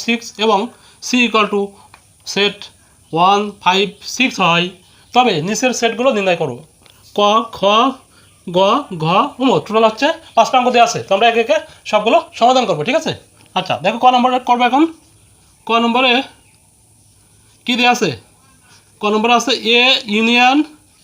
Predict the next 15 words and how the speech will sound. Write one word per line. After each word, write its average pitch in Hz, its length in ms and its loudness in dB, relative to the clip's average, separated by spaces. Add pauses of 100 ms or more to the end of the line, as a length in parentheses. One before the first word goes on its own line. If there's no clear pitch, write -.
(240)
বি। 247 120 2 (600)
এই 240 140 2
ইউনিয়নকে 247 440 0
আমরা 233 180 0
কি 254 120 -2
বলতে 254 180 2
পারি? 254 140 2 (880)
সংযোগ। 269 320 2 (400)
এ - 20 2 (120)
সংযোগ 196 260 0 (100)
বি, 185 100 -2 (600)
ঠিক 262 140 0
আছে? 165 140 -4 (340)
তো - 60 -4 (120)
এখন 262 140 4